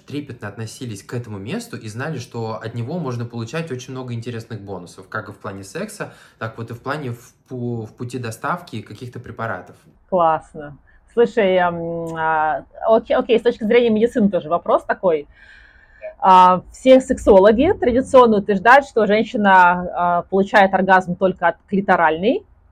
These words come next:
Speaker 2: и даже когда анальный секс происходит, то тоже стимулируется только клитор, и только он способен дос-, ей причинить оргазм.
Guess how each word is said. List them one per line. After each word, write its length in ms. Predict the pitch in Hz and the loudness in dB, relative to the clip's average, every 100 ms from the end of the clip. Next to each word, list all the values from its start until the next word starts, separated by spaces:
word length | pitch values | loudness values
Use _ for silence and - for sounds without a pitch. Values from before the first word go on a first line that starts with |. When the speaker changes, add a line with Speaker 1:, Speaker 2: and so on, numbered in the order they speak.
| _ _ _ | _ _ _
Speaker 2:
и 200 | 196 185 | 0 2
даже 340 | 180 202 170 | 6 6 4
когда 280 | 190 170 175 | -2 0 4
анальный 340 | 170 170 165 165 | 4 2 -2 -4
секс 300 | - 269 - | -4 -4 -2
происходит, 560 | 262 254 226 196 175 | -2 0 0 0 -2
то 40 | - | -4
тоже 240 | 196 196 | -2 -2
стимулируется 600 | 202 175 160 180 175 - | -4 -8 -4 -4 -4 -6
только 260 | - 160 160 | -6 -6 -6
клитор, 380 | - 226 320 175 | -6 -6 -2 -2
и 40 | |
только 260 | 180 175 190 | -2 -2 0
он 320 | 185 208 302 | 0 2 0
способен 640 | - 202 196 208 196 180 170 _ - | -2 -4 -2 -4 -4 -6 -10 _ -10
дос-, 140 | 165 - | -10 -10
ей 360 | 156 151 175 196 _ _ _ | -14 -8 -6 -8 _ _ _
причинить 400 | - - 170 170 165 | -16 -14 -12 -12 -10
оргазм. 460 | 147 131 131 _ | -10 -10 -10 _